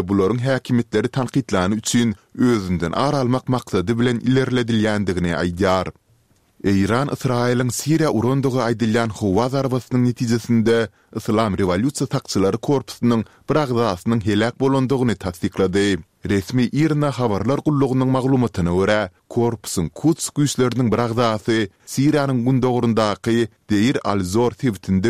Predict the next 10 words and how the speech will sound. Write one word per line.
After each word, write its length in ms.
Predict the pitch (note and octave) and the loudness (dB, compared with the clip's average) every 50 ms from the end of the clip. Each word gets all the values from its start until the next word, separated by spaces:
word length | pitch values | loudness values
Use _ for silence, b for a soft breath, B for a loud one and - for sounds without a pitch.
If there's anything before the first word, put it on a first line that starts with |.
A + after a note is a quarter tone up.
| A#2+ - | 0 2
ölüpdir. 600 | A2+ G2+ F2+ - _ _ _ G#2 G2 G2 F2+ D#2 - _ _ _ _ | 0 -2 -2 -6 _ _ _ 0 0 0 -2 -4 -8 _ _ _ _
Maglumatda 680 | D#2+ F2 F#2 F#2+ G2+ A2+ A#2 A2+ A#2 A#2+ A2+ _ - D#3+ D3 | -2 0 0 2 2 2 2 2 0 -2 -2 _ 0 2 2
munyň 240 | D3 D3 D3+ C3+ B2 | 2 2 0 -2 -4
Israýlyň 560 | - - A#2+ A2+ G#2 G2 F#2+ G2 G2 G#2+ G#2 F#2+ | -2 -2 0 0 2 0 0 0 0 -2 -2 0
urandygy 380 | G#2 A2+ C#3 D3+ D3 D3+ C3 C#3 B2+ | 0 0 0 0 0 0 0 0 0
aýdylýan 440 | C3 A#2+ G#2+ A2+ G#2 A2 A2+ A2 G2 | -2 -2 -2 0 0 0 0 0 0
zarbasy 400 | G#2+ A#2 A2+ G2+ F2 F2 - C#3+ C3+ | 0 0 0 -2 -4 -4 -6 -4 -4
sebäpli 420 | C#3+ C3 C3+ B2 A2 - - B2 A#2 | -2 0 0 0 0 0 -2 -2 0
bolandygy 540 | G#2+ A#2+ C3+ C#3 C3+ C3 B2 C3+ A#2 B2 A2 F#2+ | 0 0 2 2 2 0 0 0 -2 -2 0 0
bellenilýär. 760 | F#2 F2 F2 F#2 F2+ F2+ F2+ F2 F#2 F#2+ F#2+ F#2+ F#2+ F2+ | 0 0 0 0 0 0 0 2 2 2 2 2 0 -2